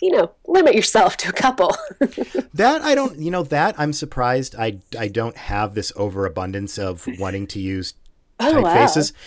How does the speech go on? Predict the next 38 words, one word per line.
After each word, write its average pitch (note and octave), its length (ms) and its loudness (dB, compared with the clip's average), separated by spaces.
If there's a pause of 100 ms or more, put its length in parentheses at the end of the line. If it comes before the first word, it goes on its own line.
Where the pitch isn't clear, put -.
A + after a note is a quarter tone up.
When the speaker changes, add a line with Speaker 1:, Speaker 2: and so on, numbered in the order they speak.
(140)
Speaker 2:
It D3+ 100 2
might A3 160 6
be A3+ 60 -2
just F3 140 2
because C#3+ 240 -2
that's B2+ 220 0
how A#2 120 -2
I G2+ 80 0
start F#2 280 -4
off, F2+ 220 -4
like, F2+ 200 -8
the - 60 -14
first - 300 -4
project F#2+ 340 0
of F2 60 -10
the, F2 300 -6
you A#3+ 120 6
know, G#3 240 4
Speaker 1:
Yeah. F#2 80 -10 (160)
Speaker 2:
I F#2+ 320 0
start F#2+ 240 -2
off G2 140 -4
with, - 200 -8 (320)
it's - 160 -14
a F2+ 60 -8
single, A2+ 640 4
we're A2 220 2
gonna C3 160 2
do A2+ 220 -2
it F#2+ 120 -2
mobile C3+ 580 4
only, A2+ 420 -2
so G2 200 -4
we G2 200 -6 (200)
do G#2+ 140 -2
it G2+ 60 0
in G#2+ 60 -6
this G2+ 160 -6